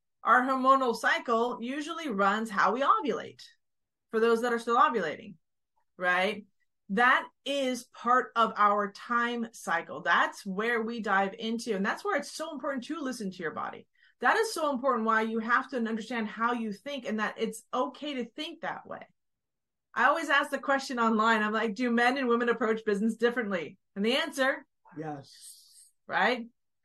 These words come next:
Speaker 1: So knowing that women, we, we can't do time the way men do time. And they're actually looking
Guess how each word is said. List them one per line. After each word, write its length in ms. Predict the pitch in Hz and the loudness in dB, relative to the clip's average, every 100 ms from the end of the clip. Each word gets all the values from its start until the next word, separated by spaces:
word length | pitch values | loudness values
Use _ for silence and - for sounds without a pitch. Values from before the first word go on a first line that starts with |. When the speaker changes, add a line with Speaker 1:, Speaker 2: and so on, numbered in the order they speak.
| _ _ _ | _ _ _
Speaker 1:
So 180 | - 294 | -4 -2
knowing 360 | 285 311 453 | 0 2 2
that 160 | 392 196 | 0 0
women, 300 | 208 214 214 | 0 -2 -2
we, 200 | 233 220 | -2 -4
we 220 | 247 339 | -8 -8
can't 460 | - 320 370 247 202 | -10 -10 -8 -4 -4
do 340 | 196 269 262 | -2 -2 -2
time 520 | 226 - 226 247 233 208 | -4 -2 0 2 0 0
the 80 | |
way 120 | 208 214 | 0 0
men 260 | 220 311 | 0 0
do 160 | 220 196 | -2 -2
time. 460 | 196 151 156 185 190 _ _ _ - | -2 -2 -2 -6 -10 _ _ _ 0
And 360 | 233 240 226 208 | 2 4 2 2
they're 180 | 262 | 2
actually 400 | 247 349 494 415 | 4 2 0 -4
looking 320 | 254 240 453 | -2 -2 -2